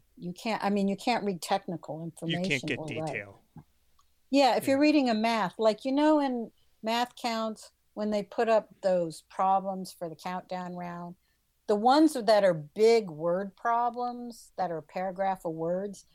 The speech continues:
Speaker 2: Yeah.
Speaker 1: I'm usually on the first sentence when they finish doing that problem. I haven't even gotten past reading the first sentence because you need every little detail.
Speaker 2: Right.
Speaker 1: So when I would write, I, I write,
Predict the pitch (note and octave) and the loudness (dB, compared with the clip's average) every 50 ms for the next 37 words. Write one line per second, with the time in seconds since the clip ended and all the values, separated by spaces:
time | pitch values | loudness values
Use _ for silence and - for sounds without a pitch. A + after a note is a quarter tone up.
0 | _ _ _ _ _ - B3 C4+ D4+ E4 D#4 C#4 A#3 A3 A#3+ G#3+ G#3 G3+ G3+ F#3+ | _ _ _ _ _ -2 2 4 6 6 6 4 4 2 -2 0 0 0 0 0
1 | E3+ D#3 - - - A3 A3+ G#3+ - - - - G3 F3+ - - D3 C#3+ - - | -2 -6 -8 -6 -4 -4 -4 -4 -4 -8 -6 -6 -6 -6 -6 -10 -16 -20 -20 -20
2 | - - _ _ _ - E3 F3 F3 F3 F3+ F3+ - - - F#3 F3 D#3 C#3+ C3+ | -20 -20 _ _ _ -8 -6 -6 -4 -4 -4 -6 -6 -6 -6 -6 -6 -6 -8 -10
3 | - - D#3+ D#3+ D#3+ D#3 D3 C#3+ C3+ - _ - C#3 D3 D3 D3+ - - - - | -12 -10 -10 -10 -8 -8 -10 -12 -12 -14 _ -10 -8 -8 -8 -8 -10 -12 -16 -18
4 | - - - E3+ E3 E3+ F3 F3 E3+ F#3 F3+ F3 E3 E3+ E3+ - - D#3 - - | -18 -14 -10 -8 -6 -6 -4 -4 -2 -2 -2 -2 -2 -4 -4 -6 -8 -10 -8 -6
5 | F3 E3+ D#3+ - - - _ _ _ _ _ _ _ - D3+ D#3+ F#3+ G#3 F#3 E3 | -4 -4 -4 -6 -10 -14 _ _ _ _ _ _ _ -6 -2 2 4 4 4 2
6 | D3+ D3 D3 C#3+ - E3 D#3 D3+ - - E3+ E3+ F3+ - - - - - - _ | 0 -2 -6 -6 -6 -6 -6 -6 -6 -6 -8 -8 -8 -8 -12 -18 -20 -20 -20 _
7 | _ _ _ _ _ _ - - - _ _ _ _ - B3 - - D4 C4 A#3 | _ _ _ _ _ _ -20 -20 -20 _ _ _ _ -4 -4 0 2 2 2 2
8 | - C4+ C4+ C4 C4+ C#4+ D4 C4+ A3+ A3+ - A3 G#3+ G3+ G#3+ G#3 G3+ G3+ G3 F#3+ | 4 2 4 4 6 6 4 4 2 2 4 4 4 4 2 0 0 0 0 0
9 | F#3 F3 E3 D#3+ F3 F3+ F3+ - - - - - - - _ _ - B2 A2 F#2+ | -2 -2 -6 -8 -10 -10 -10 -12 -10 -10 -10 -10 -10 -12 _ _ -12 -12 -12 -12
10 | G#2+ - _ _ _ _ _ _ _ _ _ - - C#4 C4 B3 A#3 A3+ - - | -14 -20 _ _ _ _ _ _ _ _ _ -2 2 4 4 6 4 2 0 -4
11 | - A#3+ B3+ C4 C4 B3+ B3 A#3+ A3+ G3+ F#3 E3 G3+ A3 B3+ D#4+ G4 F4+ G#3 D3+ | -2 0 2 4 4 4 4 2 0 0 0 0 2 4 4 4 2 2 0 -2
12 | D3+ D3+ - _ - A3 G#3+ A3 A3 - _ _ - - A#3 B3 A#3+ A3+ A#3 B3 | -4 -8 -12 _ -8 -6 -6 -6 -6 -10 _ _ -2 0 2 2 2 2 4 4
13 | C4 C4+ C#4 C4 A#3 | 4 4 4 2 -2